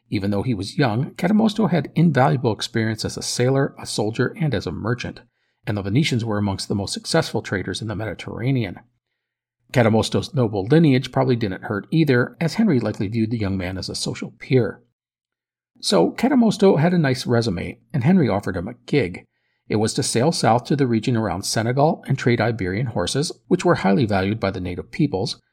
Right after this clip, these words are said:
for things such as slaves, gold, and ivory. Cadamosto was also to explore further down the coast if possible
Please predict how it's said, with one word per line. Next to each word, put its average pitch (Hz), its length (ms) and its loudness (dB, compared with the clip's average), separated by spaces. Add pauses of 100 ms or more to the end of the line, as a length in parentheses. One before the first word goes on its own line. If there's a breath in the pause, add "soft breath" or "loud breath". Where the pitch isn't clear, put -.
(120)
for 196 140 -2
things 185 260 2
such 165 160 -2
as 170 100 -2
slaves, 131 480 -2 (140)
gold, 98 320 0
and 85 140 -8
ivory. 104 500 -4 (420)
Cadamosto 113 500 0
was 147 160 0
also 147 260 2
to 131 100 -2
explore 113 360 -4
further 101 300 -4
down 90 200 -6
the 90 80 -14
coast - 380 -2
if - 100 -6
possible 160 500 -2